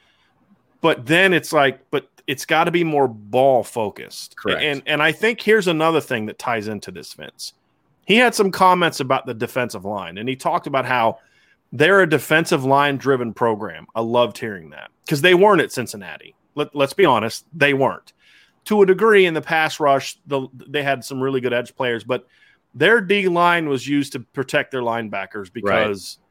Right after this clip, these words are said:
Speaker 1: um, they, they weren't as good up front as Notre Dame is, but they
Speaker 2: Sure.
Speaker 1: still were very productive up front on the defensive line because of how he used them to attack. He talked about how they're a defensive line driven program. And he said this, he said, "That means as our defensive line goes, our defense goes."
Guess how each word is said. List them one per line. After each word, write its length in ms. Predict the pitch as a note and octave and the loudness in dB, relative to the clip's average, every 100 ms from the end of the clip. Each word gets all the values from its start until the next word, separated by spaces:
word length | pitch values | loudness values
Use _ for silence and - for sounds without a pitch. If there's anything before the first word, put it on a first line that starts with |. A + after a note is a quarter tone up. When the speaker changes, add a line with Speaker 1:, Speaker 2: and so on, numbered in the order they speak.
| _ _ _ _ - | _ _ _ _ -8
Speaker 1:
um, 340 | A2+ A#2 F#2+ - _ _ | -2 -2 -2 -10 _ _
they, 180 | - D3 | 0 0
they 240 | C#3+ D3+ D#3+ | 0 -2 2
weren't 200 | F#3+ F#3 | 4 2
as 120 | B2 | 2
good 140 | D#3 | 4
up 120 | C3+ - | 4 2
front 140 | C3 | 0
as 100 | A2+ | 0
Notre 160 | A#2 G#2+ | -2 -2
Dame 240 | G#2+ G2+ | -2 -4
is, 180 | E2+ - _ | -10 -18 _
but 260 | F3 - - | -2 0 -2
they 140 | D#3 | 0
Speaker 2:
Sure. 160 | C3 G#2 | 2 4
Speaker 1:
still 180 | A3+ | 4
were 140 | A#3 F3+ | 4 2
very 220 | E3 D#3+ | 2 0
productive 640 | - C#3 A#2 G3 - C3 G#2 | 0 -6 0 0 2 -4 -4
up 160 | - | -6
front 220 | A#2 F#2+ - | -8 -8 -10
on 80 | F#2+ | -14
the 60 | |
defensive 460 | G2+ G2+ G#2 - F2+ | -16 -10 -12 -12 -14
line 240 | F2+ D#2+ - | -14 -14 -14
because 400 | C3 C#3+ B2 - _ _ _ _ _ _ - | -2 2 2 -2 _ _ _ _ _ _ -2
of 140 | C#3+ | 2
how 180 | C3 C3 | 2 2
he 80 | C3 | 2
used 300 | B2 A2 F#2+ | 2 0 -2
them 140 | G2+ | -8
to 120 | - B2 | -4 -4
attack. 540 | - G3 C#3+ - - _ - - - - | 0 0 0 -4 -14 _ -20 -20 -20 -10
He 100 | D#3 | -6
talked 260 | D#3 E3 D#3 | 2 2 2
about 160 | D3+ C#3+ | 2 2
how 120 | C#3+ | 2
they're 120 | C#3 | 2
a 60 | B2+ | 0
defensive 400 | A#2 B2 G#2 G2+ | -2 -4 -6 -4
line 240 | C3+ D3+ | 0 0
driven 280 | C#3+ C#3 C3+ | 0 -2 -2
program. 460 | C#3+ C3+ C3 C3 B2+ | 0 0 0 -2 -4
And 60 | |
he 40 | B2 | -6
said 220 | - B2+ | -6 0
this, 200 | F3+ D3+ | 0 0
he 80 | C3+ | -2
said, 220 | C#3 A#2 | -4 0
"That 220 | C3+ D3 | 2 2
means 240 | D3+ C#3+ B2 | -2 -4 0
as 100 | A2+ | 2
our 180 | C#3+ | 4
defensive 440 | E3+ E3 D#3 D3+ C#3+ | 2 -2 -4 -6 -2
line 260 | D3+ D3 | 0 2
goes, 300 | B2 A#2+ A#2 - | 0 0 0 -2
our 220 | A2+ A2 | -4 -4
defense 540 | A2 D3+ D3+ A2 F#2 | -6 -8 -6 -10 -10
goes." 380 | - F2+ B1 - | -12 -12 -14 -20